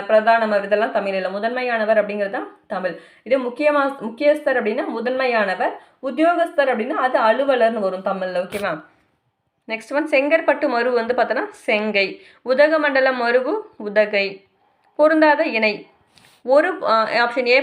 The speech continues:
பாருங்க, ஒரே பொருள் தரும் இணை, நேர் இணை. அதாவது நேர் இணை வந்து பார்த்தீங்கன்னா சீரும் சிறப்பும், அது வந்து நேர் இணை கரெக்ட்.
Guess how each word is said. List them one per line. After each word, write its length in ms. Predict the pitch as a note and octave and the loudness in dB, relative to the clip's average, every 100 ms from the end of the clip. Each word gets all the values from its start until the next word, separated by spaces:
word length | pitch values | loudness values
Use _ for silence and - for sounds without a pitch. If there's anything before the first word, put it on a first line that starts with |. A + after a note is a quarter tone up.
| C4+ | 4
பாருங்க, 260 | A3 G#3 F4+ - - B3+ | 2 0 -4 -6 -4 2
ஒரே 180 | D4 E4+ G4 | 4 2 2
பொருள் 320 | C4+ C4 D4 C#4+ | 4 4 4 2
தரும் 320 | A#3 A3+ D#4 - A3 - | 2 2 -2 -8 -16 -8
இணை, 260 | A3 A3+ A3 | -4 -4 -2
நேர் 300 | A3+ B3+ B3 | 0 2 2
இணை. 120 | G#3+ F3+ | 2 -2
அதாவது 240 | G#3+ B3 A3+ | 2 2 2
நேர் 200 | B3 C#4 B3 | 2 2 2
இணை 140 | A3+ G3+ | 0 -2
வந்து 140 | G#3 | 0
பார்த்தீங்கன்னா 340 | G#3+ G3 A#3 E4 | 0 -2 -4 -8
சீரும் 420 | - C4+ C4+ C4+ C#4+ | -8 -6 -4 -4 -4
சிறப்பும், 360 | G3 G3+ G3 G3 | -4 -2 -4 -6
அது 160 | - G3+ A3 | -6 -6 -4
வந்து 160 | G#3+ D4+ C4 F#3+ | -4 -6 -8 -8
நேர் 220 | F#3+ G3+ | -6 -6
இணை 140 | F3+ F#3 F#3 | -8 -8 -4
கரெக்ட். 380 | F3 F3 - | -4 -4 -6